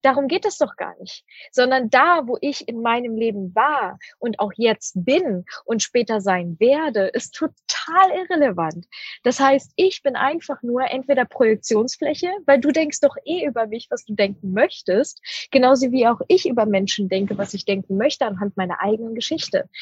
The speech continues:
Das heißt, wie wir Menschen dazu inspirieren können, selber aufzuwachen. Ich kann niemanden aufwecken. Ich kann niemanden dazu zwingen, die Augen zu öffnen und die Vielfalt des Lebens zu entdecken.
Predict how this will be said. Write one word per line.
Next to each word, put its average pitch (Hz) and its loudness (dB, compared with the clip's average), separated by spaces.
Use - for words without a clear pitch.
Das 233 -4
heißt, 226 0
wie 247 2
wir 294 2
Menschen 254 -2
dazu 254 0
inspirieren 233 0
können, 220 -2
selber 226 2
aufzuwachen. 190 -4
Ich - -2
kann 359 -2
niemanden 269 -4
aufwecken. 208 -4
Ich - 0
kann 269 0
niemanden 277 -2
dazu 233 0
zwingen, 247 0
die - -2
Augen 285 6
zu - 2
öffnen 233 0
und 233 4
die 254 6
Vielfalt 294 4
des 226 -4
Lebens 254 2
zu 208 -4
entdecken. 185 -8